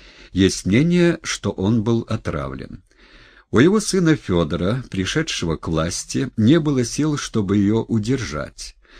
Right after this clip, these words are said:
Против него созрел заговор во главе с рязанским дворянином Прокопием Ляпуновым.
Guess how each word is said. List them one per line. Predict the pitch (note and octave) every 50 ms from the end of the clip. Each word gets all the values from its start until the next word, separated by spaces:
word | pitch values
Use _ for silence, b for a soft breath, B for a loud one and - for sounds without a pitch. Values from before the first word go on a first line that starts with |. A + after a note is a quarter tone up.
| B B B B B B B B B
Против | - E3 G#3 G3+ - F#3+ E3+
него | E3+ D#3+ D#3 F3 F3
созрел | - - D3+ C3 B2 A#2 C#3 D3+ D3
заговор | C3 G#2 A#2+ B2+ B2+ B2 A#2+ A#2+ B2 B2
во | G#2 G2 G2+
главе | F2+ F2 F2 F2+ F2 F#2+ A2 A2+ A#2+ -
с | - - -
рязанским | A2+ G2 G#2 F#2+ F2 A2 A2+ A#2 A#2 - - - G#2+ F#2+ F2+
дворянином | D#2+ F#2+ F2+ F2+ F2 F2 F2 F#2 A#2 C#3 C#3 C#3 C#3 C#3 C3 A#2
Прокопием | - - G#2+ F2+ F2+ F2 - - - C3+ C#3 - - C3 B2+ B2+ B2 B2+ B2 - -
Ляпуновым. | F#2 F2 A2+ A#2+ - - C#3 C#3+ C#3 C3 A#2+ F2 D#2+ C#2 D2+ C2+ C2 - - -